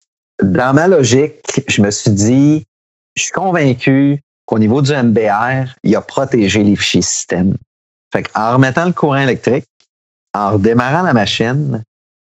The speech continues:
je vous confirme que la machine a super bien redémarré. Et puis, on a vu dans les fichiers, euh, en fait, dans, euh, C slash Windows slash système, à l'époque, Système trente-deux n'existait pas, by the way,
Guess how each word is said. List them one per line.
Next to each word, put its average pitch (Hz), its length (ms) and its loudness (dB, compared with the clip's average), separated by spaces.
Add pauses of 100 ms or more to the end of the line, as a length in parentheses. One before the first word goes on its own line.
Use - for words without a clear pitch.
(140)
je 90 140 -4
vous 98 60 -6
confirme 151 480 0
que 127 80 -2
la 98 60 0
machine 101 340 0
a 107 40 0
super 147 600 -2
bien 123 300 2
redémarré. 107 640 2 (1000)
Et 101 180 2
puis, 117 640 2 (480)
on 110 220 2
a 120 120 4
vu 147 520 2 (220)
dans 101 180 2
les 98 240 0 (240)
fichiers, 143 760 2 (120)
euh, 92 180 0 (180)
en 95 120 -2
fait, 113 160 -2
dans, 95 380 -2
euh, 80 220 -4 (280)
C 131 540 0
slash 104 640 -2 (100)
Windows 113 600 2 (160)
slash 107 560 -2
système, - 640 -2
à - 80 0
l'époque, 120 260 -2
Système 113 260 -2
trente-deux 120 300 0
n'existait 107 400 0
pas, 113 140 -2
by 101 120 2
the 85 100 0
way, 147 260 0